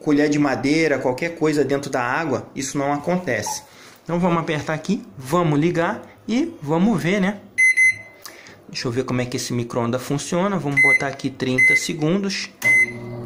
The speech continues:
Bom, silencioso, né? Acabou aquele barulhão que ele tinha, né? No, no, no começo do vídeo aí que vocês viram.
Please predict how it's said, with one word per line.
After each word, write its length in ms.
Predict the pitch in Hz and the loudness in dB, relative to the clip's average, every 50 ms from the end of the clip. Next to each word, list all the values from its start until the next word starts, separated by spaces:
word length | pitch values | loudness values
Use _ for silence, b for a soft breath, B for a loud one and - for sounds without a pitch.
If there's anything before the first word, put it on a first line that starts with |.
| - - - - - - - - - - - - - - - - - - - - - - - - - - - - - - - - - - - | -10 -10 -10 -10 -10 -10 -10 -10 -12 -12 -12 -12 -12 -12 -12 -10 -10 -10 -10 -10 -10 -10 -10 -10 -10 -10 -10 -10 -8 -8 -8 -8 -6 -4 -4
Bom, 100 | 123 113 110 - | -4 -4 -4 -6
silencioso, 1200 | - - - - 220 196 190 208 233 226 - - - 214 175 156 165 165 185 220 - 226 294 330 320 - - - - - - - - - - - - - - | -6 -4 -2 0 0 2 2 4 2 2 2 0 2 4 6 8 8 8 8 6 6 4 2 2 2 0 -6 -10 -10 -10 -10 -10 -10 -10 -10 -10 -10 -8 -4
né? 320 | 147 143 156 185 226 226 - - | -2 0 0 0 0 -2 -4 -4
Acabou 540 | 165 160 - - 180 165 151 - 160 - - | -6 -4 -2 -2 -2 0 2 2 4 4 4
aquele 320 | - - - 202 190 185 | 2 -2 -2 -2 -2 -2
barulhão 640 | 180 - 185 190 190 185 170 147 151 156 165 185 | 0 0 0 2 2 2 2 4 4 2 2 0
que 120 | 185 - 180 | 0 -2 -2
ele 140 | 165 170 160 | -2 -2 -2
tinha, 500 | - - - 165 170 202 240 254 262 254 - - - - - - - - - - - - - - - - - - - - 139 | -4 -2 0 2 2 2 2 2 0 -2 -6 -10 -12 -12 -12 -10 -10 -10 -10 -10 -10 -10 -10 -10 -10 -10 -10 -10 -8 -6 -4
né? 160 | 135 139 143 | -2 0 2
No, 300 | 147 143 135 131 127 120 | 2 2 2 2 2 2
no, 380 | 117 123 123 123 120 113 113 107 110 - - - - - - - | 2 2 2 2 2 0 0 -2 -4 -8 -12 -12 -12 -10 -6 -2
no 100 | 147 147 | -2 0
começo 380 | 135 160 147 147 170 165 - 175 | 2 2 2 4 2 2 2 0
do 140 | 151 151 143 | 2 2 2
vídeo 300 | 123 147 160 165 160 151 | 2 2 2 4 4 4
aí 100 | 156 160 | 4 2
que 60 | - | 2
vocês 360 | 143 151 147 - - 156 160 | 2 2 2 2 2 0 0
viram. 400 | - 143 156 170 190 208 233 262 | 2 2 2 2 2 2 0 0